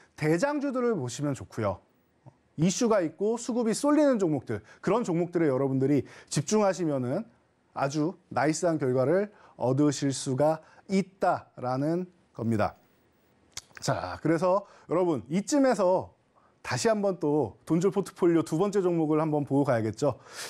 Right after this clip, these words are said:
자, 그러면은 이번에는 힌트를 제가 아니라 아나운서분께 좀 한번 요청을 해보도록 하겠습니다. 힌트 좀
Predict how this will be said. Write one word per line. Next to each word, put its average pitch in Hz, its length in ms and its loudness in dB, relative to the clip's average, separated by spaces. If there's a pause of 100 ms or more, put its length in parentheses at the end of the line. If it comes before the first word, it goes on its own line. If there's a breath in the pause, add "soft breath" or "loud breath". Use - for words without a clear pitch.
자, 147 140 0
그러면은 214 640 0 (280)
이번에는 196 480 2
힌트를 254 360 2
제가 151 240 0
아니라 147 360 2
아나운서분께 135 1400 -4 (260 loud breath)
좀 151 140 0
한번 165 260 2
요청을 196 360 2
해보도록 175 360 0
하겠습니다. 123 440 -2
힌트 277 280 2
좀 233 300 -2